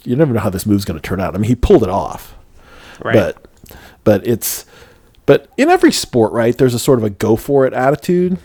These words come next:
Speaker 1: Like, you can, like, really screw yourself up. I was watching this Tony Hawk documentary on
Speaker 2: Mm-hmm.
Speaker 1: H B O the other week, and it's, by the way, it's terrific. I forget it. Like, it's called Tony Hawk Until the Wheels Come Off.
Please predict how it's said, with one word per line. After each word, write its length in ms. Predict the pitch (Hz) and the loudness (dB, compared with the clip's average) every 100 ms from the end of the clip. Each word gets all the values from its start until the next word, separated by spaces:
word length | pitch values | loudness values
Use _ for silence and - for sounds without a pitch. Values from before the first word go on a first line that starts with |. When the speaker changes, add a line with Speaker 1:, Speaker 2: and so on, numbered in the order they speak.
| - - - | -18 -20 -6
Speaker 1:
Like, 180 | 127 107 | -4 -2
you 140 | 139 | 0
can, 260 | 139 113 95 | 2 0 -2
like, 160 | 95 85 | -8 -4
really 600 | 113 127 123 120 113 107 - _ _ _ _ _ _ _ _ - | 0 2 4 2 2 -2 -10 _ _ _ _ _ _ _ _ -12
screw 280 | - 135 | -2 2
yourself 320 | 123 - 110 117 | 2 2 0 0
up. 160 | 113 | 0
I 60 | 110 | -2
was 120 | 110 | 0
watching 380 | 113 127 120 113 | -2 -2 -2 -2
this 220 | 101 - | -4 -6
Tony 320 | - 127 113 | -4 0 0
Hawk 340 | 101 101 98 - | 0 -2 -4 -2
documentary 640 | 110 - 117 110 110 117 | -4 -2 -2 -2 -2 -2
on 280 | 104 92 87 | -2 -6 -8
Speaker 2:
Mm-hmm. 100 | 107 107 | -6 -6
Speaker 1:
H 120 | 127 | -4
B 140 | 101 | -2
O 160 | 95 101 | 0 0
the 140 | 117 | 0
other 120 | 117 117 | 0 0
week, 360 | 113 120 - - - _ _ 113 - | 0 -2 -6 -20 -20 _ _ -16 -8
and 380 | 113 101 95 92 | -4 -2 -2 -4
it's, 160 | 107 - | -8 -6
by 200 | 113 107 | -4 0
the 80 | 101 | 0
way, 80 | |
it's 120 | 90 - | -2 -6
terrific. 440 | - 98 - 101 | -2 -2 -2 -6
I 60 | 92 | -4
forget 220 | 104 92 | -4 -4
it. 160 | 92 | -4
Like, 220 | 113 101 - | -4 -4 -6
it's 140 | - | -8
called 180 | 95 - | -8 -2
Tony 220 | 135 117 | 0 0
Hawk 280 | 107 98 - | 0 -2 -2
Until 200 | 95 104 | -2 0
the 80 | 87 | 0
Wheels 280 | 98 104 | 0 -2
Come 200 | - 113 | -2 -2
Off. 320 | 104 110 127 | 0 -2 -4